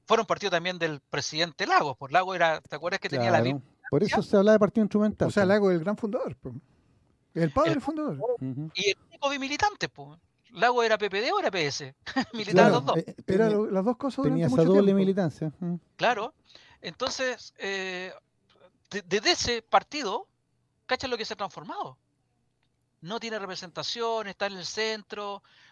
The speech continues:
Speaker 1: prácticamente no tiene, no tiene
Speaker 2: Desapareciendo.
Speaker 1: votos. O sea, con la nueva constitución, si es que se aprueba la, la, el, el proyecto de la nueva constitución,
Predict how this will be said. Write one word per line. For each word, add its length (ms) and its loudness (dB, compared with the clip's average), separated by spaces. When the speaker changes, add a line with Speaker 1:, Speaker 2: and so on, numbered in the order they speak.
Speaker 1:
prácticamente 1000 -4
no 360 -10
tiene, 0 -
no 0 -
tiene 600 -2
Speaker 2:
Desapareciendo. 680 4
Speaker 1:
votos. 360 0
O 100 -2
sea, 180 2
con 160 -6
la 100 0
nueva 220 -2
constitución, 760 -6
si 140 -6
es 60 -10
que 80 -8
se 100 -2
aprueba 280 2
la, 200 2
la, 160 -4
el, 180 -14
el 120 -12
proyecto 400 -8
de 60 -2
la 20 -4
nueva 140 -6
constitución, 440 -10